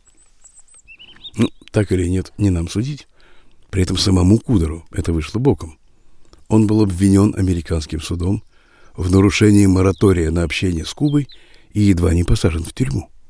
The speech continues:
Отделался штрафом в двадцать пять тысяч долларов. Но чудо все-таки случилось. Эта музыка оказалась записана и доступна людям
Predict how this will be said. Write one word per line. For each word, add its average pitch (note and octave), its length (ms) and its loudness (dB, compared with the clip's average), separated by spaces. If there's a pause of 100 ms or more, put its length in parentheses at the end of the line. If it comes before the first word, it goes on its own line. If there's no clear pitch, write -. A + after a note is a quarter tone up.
(640)
Отделался F#2+ 640 -2
штрафом F2 560 -6 (480)
в F#2+ 80 -12
двадцать E2+ 420 -4
пять - 220 -12
тысяч E2+ 220 -6
долларов. E2+ 520 -6 (1000)
Но G#2 120 2
чудо D3 340 0 (100)
все-таки - 400 -10
случилось. - 560 -14 (600)
Эта G#2+ 200 2
музыка C3+ 460 0 (460)
оказалась F2+ 520 -2
записана C#3 540 0
и C3+ 160 -4
доступна F2 460 -4
людям A#2+ 420 -4